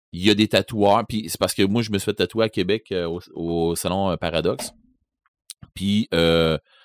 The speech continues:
là-bas, quand tu t'en vas te faire tatouer, mettons, euh, tu lui dis, « C'est quoi ton projet ? » Puis ils vont dire, « Ce tatoueur-là ou cette tatoueuse-là, c'est cette personne-là que tu vas avoir. » Ok, mais j'ai, pourquoi ? Parce que est meilleure dans les projets comme tu veux.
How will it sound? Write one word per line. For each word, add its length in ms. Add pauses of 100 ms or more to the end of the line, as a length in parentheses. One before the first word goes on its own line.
(280)
là-bas, 680 (800)
quand 180
tu 160
t'en 180
vas 120
te 80
faire 220
tatouer, 460
mettons, 400
euh, 140
tu 180
lui 100
dis, « 160
C'est 140
quoi 140
ton 140
projet ? » 440 (320)
Puis 100
ils 60
vont 160
dire, « 320 (280)
Ce 300
tatoueur-là 640
ou 80
cette 240
tatoueuse-là, 720 (340)
c'est 180
cette 240
personne-là 440
que 80
tu 80
vas 160
avoir. » 320 (460)
Ok, 140 (100)
mais 140
j'ai, 240 (400)
pourquoi ? 400 (460)
Parce 240
que 440 (400)
est 120
meilleure 500
dans 280
les 140
projets 400
comme 200
tu 200
veux. 140